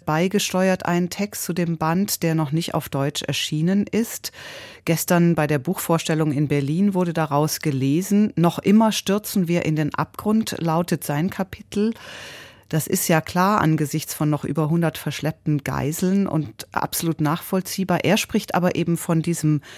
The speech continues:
Bodenlosen, das auch Jüdinnen und Juden ergreift, die gar nicht in Israel leben. Sowas absolut Existenzielles, eine existenzielle Schutzlosigkeit, auch Einsamkeit angesichts dieser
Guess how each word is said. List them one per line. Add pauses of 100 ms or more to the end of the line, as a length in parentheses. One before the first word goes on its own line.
(260)
Bodenlosen,
das
auch
Jüdinnen
und
Juden
ergreift, (100)
die
gar
nicht
in
Israel
leben. (540)
Sowas
absolut
Existenzielles,
eine
existenzielle
Schutzlosigkeit,
auch
Einsamkeit
angesichts
dieser